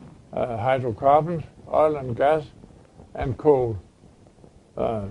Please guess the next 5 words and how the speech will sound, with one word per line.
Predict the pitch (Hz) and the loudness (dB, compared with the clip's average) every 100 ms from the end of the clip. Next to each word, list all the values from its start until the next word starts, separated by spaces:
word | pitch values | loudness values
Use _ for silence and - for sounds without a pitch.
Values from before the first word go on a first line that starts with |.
| 120 - 147 | -12 -16 -10
and, | 147 139 135 - | -8 -6 -8 -2
uh, | 147 117 101 - _ _ _ - - - - | -2 -2 -10 -20 _ _ _ -20 -20 -20 -10
uh, | 143 143 151 156 151 151 - | -6 -4 -6 -8 -12 -14 -4
particularly | 170 147 196 170 170 156 123 - _ _ _ | -2 2 2 2 2 2 0 -10 _ _ _
those, | 156 165 170 | 2 4 2